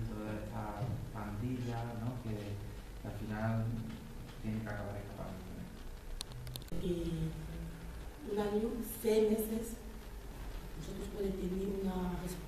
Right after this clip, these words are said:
Speaker 2: respuesta de cea. Y todavía yo no tengo por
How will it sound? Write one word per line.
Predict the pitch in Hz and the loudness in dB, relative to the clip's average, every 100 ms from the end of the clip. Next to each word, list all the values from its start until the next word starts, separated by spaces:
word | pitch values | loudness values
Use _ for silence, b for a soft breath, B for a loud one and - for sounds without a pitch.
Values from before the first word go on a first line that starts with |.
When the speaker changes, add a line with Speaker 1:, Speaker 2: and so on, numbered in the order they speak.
| - | -4
Speaker 2:
respuesta | 190 - 190 180 - | -4 -2 -2 -2 0
de | 196 175 170 | 2 4 2
cea. | - 220 214 - - - - - - B B B B - - | 4 6 6 6 2 0 -2 -4 -4 B B B B -4 0
Y | 180 - | 4 4
todavía | 180 175 180 214 214 - | 4 2 2 4 4 4
yo | 214 226 - - - - 208 | 6 8 6 2 -4 -2 0
no | |
tengo | 202 202 214 226 233 | 2 2 4 6 4
por | - 170 | 4 -2